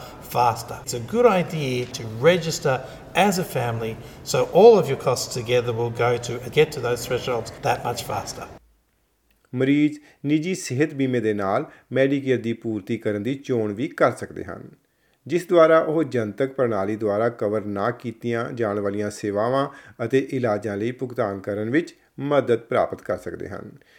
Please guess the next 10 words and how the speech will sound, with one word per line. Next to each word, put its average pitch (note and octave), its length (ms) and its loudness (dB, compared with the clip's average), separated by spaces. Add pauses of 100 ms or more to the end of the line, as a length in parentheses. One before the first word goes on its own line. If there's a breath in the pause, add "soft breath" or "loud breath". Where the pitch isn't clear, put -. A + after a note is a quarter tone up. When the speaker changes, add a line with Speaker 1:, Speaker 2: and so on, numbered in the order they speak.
(180 soft breath)
Speaker 2:
ਜਿਵੇਂ E3+ 300 4
ਕਿ E3 180 0
ਦੰਦਾਂ G#2+ 440 -4
ਦੇ G2 120 -2 (100)
ਡਾਕਟਰ G2 280 -4
ਨੂੰ G#2 140 -6
ਚੈੱਕ A#2 260 -4
ਕਰਵਾਉਣਾ, C#3+ 520 0 (340)
ਐਂਬੂਲੈਂਸ C#3 540 0
ਸੇਵਾਵਾਂ D3+ 460 0